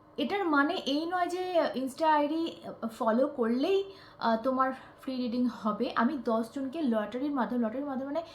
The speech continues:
আমি বেছে নেব, ঠিক আছে? randomly বেছে নেব, ঠিক আছে? সেখানে তুমি থাকতেও পারো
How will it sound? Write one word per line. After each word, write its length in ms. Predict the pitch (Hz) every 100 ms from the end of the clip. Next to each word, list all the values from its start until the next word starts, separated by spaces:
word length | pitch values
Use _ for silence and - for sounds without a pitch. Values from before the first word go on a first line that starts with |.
| - -
আমি 200 | 285 392
বেছে 300 | 339 247 254
নেব, 300 | 220 190 170 - - - - -
ঠিক 140 | 294 320
আছে? 360 | 359 247 175 - 226
randomly 680 | 247 262 269 311 330 370
বেছে 320 | 277 226 247
নেব, 280 | 220 175 175 185 - - -
ঠিক 140 | 294
আছে? 140 | 320 277
সেখানে 320 | 277 294 311 302
তুমি 200 | 294 302
থাকতেও 580 | 294 330 - - 339
পারো 320 | 349 320 302